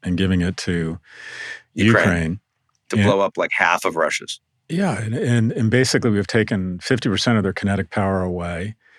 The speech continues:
Speaker 2: Yep.
Speaker 1: Uh, it just strikes me that this is the best investment we've ever made.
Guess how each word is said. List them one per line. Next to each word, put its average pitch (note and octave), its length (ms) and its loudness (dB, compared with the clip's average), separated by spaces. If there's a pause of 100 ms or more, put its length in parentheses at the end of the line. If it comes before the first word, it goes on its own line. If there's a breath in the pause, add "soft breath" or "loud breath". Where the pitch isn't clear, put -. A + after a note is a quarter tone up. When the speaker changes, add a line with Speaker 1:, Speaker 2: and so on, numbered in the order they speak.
(160 soft breath)
Speaker 2:
Yep. - 140 0 (280)
Speaker 1:
Uh, B2 160 0
it B2 100 4
just G3+ 240 0
strikes C3+ 320 2
me C3 140 2
that G2 160 -2
this A#2+ 180 -2
is G#2+ 60 0
the - 100 -4
best G#2 300 -2
investment G#2 460 -2
we've F#2 160 -4
ever G2+ 180 0
made. F#2+ 540 -2